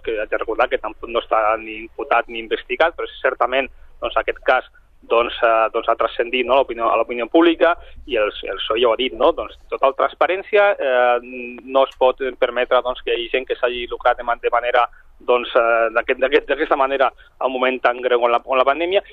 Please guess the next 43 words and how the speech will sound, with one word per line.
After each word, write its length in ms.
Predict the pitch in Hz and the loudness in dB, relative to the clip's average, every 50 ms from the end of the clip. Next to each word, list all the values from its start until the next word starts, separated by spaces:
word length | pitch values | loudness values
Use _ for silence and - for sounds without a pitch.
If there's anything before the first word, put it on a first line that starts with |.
| - _ - | -14 _ -4
i 80 | 170 | 0
també, 300 | - 196 175 165 180 208 233 214 | 0 0 2 2 2 2 2 2
doncs, 180 | 180 160 - - | 0 0 0 0
aquesta 280 | 135 - 147 139 - 170 | -2 0 -2 -2 0 -2
diferència 480 | 165 - 147 131 135 - - 165 170 | -2 -2 -2 -4 -2 0 2 4 4
a, 160 | 165 - 135 127 123 | 4 4 2 2 2
a, 140 | - 127 127 123 104 120 | 2 2 0 0 0 0
amb 140 | 120 117 117 | 0 0 -2
el 40 | 113 - | -2 -2
P 100 | 117 - | -4 0
P, 160 | - 139 120 | 0 0 0
no? 140 | 123 139 143 | 0 0 0
Recordem 380 | 123 113 113 110 110 113 120 120 | 0 -2 -2 0 0 0 0 2
que, 140 | - 135 123 117 - - - - - - - | 2 2 2 2 -2 -8 -20 -20 -12 -4 0
que 120 | 131 123 120 120 120 117 117 117 117 117 - | 2 2 4 4 4 4 4 4 2 2 2
Pablo 200 | 120 117 120 - | 0 0 2 2
Casado 460 | - 123 - - 135 131 123 110 104 - - 123 120 113 | 0 0 0 0 0 0 0 -2 -4 -8 -10 -12 -4 0
va 360 | 117 117 120 120 120 120 117 113 | 2 4 4 4 4 2 0 0
denunciar 680 | 127 131 123 127 123 - - - 151 135 123 113 - - - | -2 -2 -2 -2 -4 -2 0 2 2 4 2 0 -4 -4 -4
públicament, 600 | 147 135 131 127 - 127 127 139 143 135 120 117 - - - _ - | 0 0 2 2 2 2 2 0 0 -2 -4 -8 -16 -20 -20 _ -6
doncs, 240 | - 123 113 110 - - | -4 -2 -2 -2 0 -2
algunes 260 | 110 117 131 123 117 - | -2 0 0 -2 0 0
pràctiques 380 | - 123 - 135 127 123 117 | -2 -2 0 0 0 2 2
del 180 | 123 120 120 117 | 2 0 0 0
germà 380 | 120 120 113 113 120 123 123 117 - - - - - - | 0 0 0 2 2 2 0 0 -4 -8 -20 -14 -6 -2
de 60 | 120 | 0
la, 200 | 123 117 117 113 | 2 2 2 0
de 160 | - - 117 | 0 0 0
la 80 | 117 117 | 0 0
presidenta 440 | - 113 - - 117 120 120 123 120 | 0 -4 -4 -6 -6 -2 -2 -2 0
Ayuso 420 | 123 135 139 - - 165 175 196 165 | 0 -2 -2 2 4 4 4 4 4
i 260 | 143 123 120 117 117 | 0 -2 -2 -2 -2
<laughs> 20 | 127 | -2
el 200 | - - 160 151 | 0 2 2 4
van 160 | 147 143 - | 2 2 2
fer 100 | - 143 | -2 -2
fora 220 | - - 127 120 110 | 0 2 2 4 2
del 100 | 110 - | 2 0
partit, 320 | 110 104 - - 127 - - | -2 -2 0 -4 -6 -4 -4
no? 180 | - 156 170 - _ - | -2 -2 -2 -4 _ -4
Jo 80 | 120 120 | -4 -2
crec 120 | 123 120 | -2 0
que, 120 | 127 120 | 0 -2